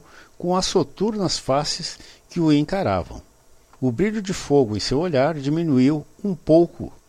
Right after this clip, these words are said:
quando eles se fixaram no diretor negro em protesto.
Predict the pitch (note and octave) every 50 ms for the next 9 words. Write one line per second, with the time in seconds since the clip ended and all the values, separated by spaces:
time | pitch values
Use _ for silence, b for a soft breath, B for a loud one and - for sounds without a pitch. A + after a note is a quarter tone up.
0 | _ _ - - F#3 F#3 F#3 D3+ C#3+ C#3+ D3 D#3+ D#3 D3 C#3 - - A#2 - -
1 | A#2+ - - - - C3+ C3+ C#3+ D3+ D3+ D3+ D#3 D3+ C3+ C3 C#3 B2 B2+ A#2 -
2 | - G#2+ F#2 F#2+ G#2+ B2 C#3+ D#3 D#3 E3 F3 - - _ _ _ _ - A#2+ A2
3 | A#2 A#2+ A#2+ C#3+ E3 D#3+ - A2+ G2 - - - - - -